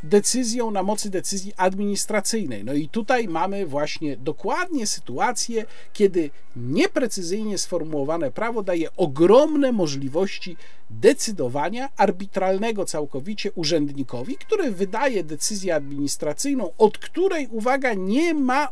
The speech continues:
odwołania, nie może się od niej odwołać ani mieszkaniec danego obszaru, ani gmina, na obszarze której takie występowanie takiego strategicznego złoża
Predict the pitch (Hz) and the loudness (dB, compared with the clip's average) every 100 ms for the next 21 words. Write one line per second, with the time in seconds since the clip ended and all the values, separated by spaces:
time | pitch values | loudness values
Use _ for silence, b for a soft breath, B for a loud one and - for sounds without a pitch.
0 | - 247 262 214 233 240 254 233 160 147 | 4 6 6 4 2 4 4 4 2 0
1 | 190 247 220 196 196 165 170 165 156 190 | 0 0 0 -2 -2 -2 -2 -2 -2 0
2 | 185 151 - 226 202 147 127 - 165 156 | 0 0 0 0 0 -2 -2 -2 2 4
3 | 233 277 - B B B B 135 165 185 | 2 -2 -4 B B B B 2 4 4
4 | 208 214 202 - 226 262 320 - 180 233 | 4 2 2 0 0 -2 -4 0 0 2
5 | 311 359 190 196 392 415 220 131 104 - | 0 -2 -4 -4 -2 2 4 4 0 -2
6 | 165 214 214 220 220 208 - 214 208 - | 2 2 2 2 2 0 -2 -2 -2 0
7 | 180 - 196 185 160 156 160 190 175 160 | 0 2 0 0 -4 -4 -2 0 0 0
8 | 175 202 185 - 175 180 - 170 165 156 | 2 0 -2 -4 -4 -2 -2 -2 -2 -4
9 | 151 - 180 180 135 135 170 175 | -6 -4 -4 -2 -2 0 0 0